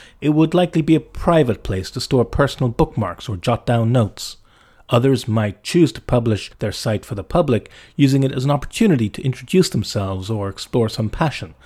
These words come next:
similar to what services like GeoCities would offer later. Berners-Lee imagined that when you opened your browser, any browser, your own homepage would be the first thing that you saw. By the time other browsers hit the market,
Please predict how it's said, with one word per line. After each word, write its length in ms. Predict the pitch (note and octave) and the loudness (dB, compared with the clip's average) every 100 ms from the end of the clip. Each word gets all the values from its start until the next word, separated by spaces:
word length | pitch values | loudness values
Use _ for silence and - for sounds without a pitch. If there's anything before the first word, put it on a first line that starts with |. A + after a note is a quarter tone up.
| - - | -20 -14
similar 440 | - A#2+ G2+ G2 | 0 2 2 0
to 100 | - | -2
what 140 | G#2 | -2
services 440 | - A2 G2 A#2+ F#2 | -2 -4 -2 -6 -4
like 160 | G2 | -6
GeoCities 680 | - D#3+ C#3+ G2+ - F#2+ F2 | 0 4 4 2 -4 -8 -6
would 80 | A2+ | -8
offer 240 | G2 - | -8 -8
later. 400 | G2 A2+ A#2 - - _ _ _ _ _ | -4 -4 -4 -10 -20 _ _ _ _ _
Berners-Lee 460 | E3 F3 C#3 F3+ | 4 4 4 4
imagined 460 | D#3+ D3 F3+ D3 A#2+ | 6 6 4 4 2
that 240 | A#2+ B2 - - - | 4 2 -2 -10 2
when 100 | C3 | 6
you 140 | C3 | 8
opened 240 | E3+ D3+ | 6 4
your 100 | C3 | 2
browser, 560 | A#2 F3 F#3 C3 A2+ G2 _ | 4 4 4 4 0 -2 _
any 220 | D3+ F#3+ | 4 6
browser, 480 | D3 A2+ G2+ G2 G#2+ - - _ | 6 4 0 -2 -8 -12 -20 _
your 180 | A#2 B2+ | 4 6
own 220 | D#3 F3 | 6 4
homepage 580 | B2+ D#3+ D3 A2+ G#2+ - | 4 2 4 2 0 -2
would 100 | A2 | -2
be 120 | A2+ | -2
the 100 | A2 | -2
first 340 | - B2+ A#2 | -2 -2 -2
thing 200 | - A#2+ | -4 -4
that 160 | G#2+ A2+ | -2 -4
you 80 | A2 | -6
saw. 420 | - C#3+ G#2+ F2+ - _ _ _ _ _ | -2 -2 -2 -6 -16 _ _ _ _ _
By 120 | - | 4
the 120 | D3 D3+ | 4 2
time 360 | - A3 G#3+ - | 0 2 2 2
other 200 | D#3+ D3+ | 4 4
browsers 500 | A#2+ C3 B2+ A2+ - | 2 2 2 0 -2
hit 180 | C3 - | -4 -2
the 80 | |
market, 420 | G#2+ A#2 B2 G2 | -2 -2 -2 -6